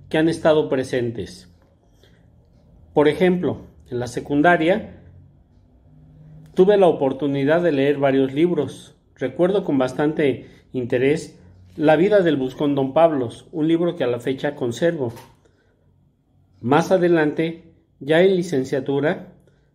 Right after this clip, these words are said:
pude leer lo que es a Jean-Paul Sartre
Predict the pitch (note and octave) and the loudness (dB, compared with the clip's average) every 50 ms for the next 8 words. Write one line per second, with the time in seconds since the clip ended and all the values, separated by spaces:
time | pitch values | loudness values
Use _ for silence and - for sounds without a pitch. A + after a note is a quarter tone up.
0 | _ _ _ _ - E3+ F3+ F3 F#3 F3 D#3+ D3 C#3+ C#3+ D3+ E3+ E3 - - - | _ _ _ _ 0 2 2 4 4 4 4 4 4 4 2 2 0 -4 -12 -20
1 | - _ _ - C3 C#3 C#3 C3 C#3 - C#3+ C#3+ D3+ D3+ D3 - - - _ - | -20 _ _ -14 -6 -4 -4 -4 -2 -2 -2 0 0 -2 -4 -8 -14 -18 _ -8
2 | C3+ C3+ C#3+ D#3+ F3 F3+ F3+ F3+ D#3+ C3 C3 C3 C3+ C#3+ C3+ C3+ - D#3 E3 F3+ | -4 -2 0 2 2 2 0 0 0 0 0 0 -2 -4 -4 -4 -2 -2 0 0
3 | F#3 F3 F3+ - - | 0 -2 -6 -12 -18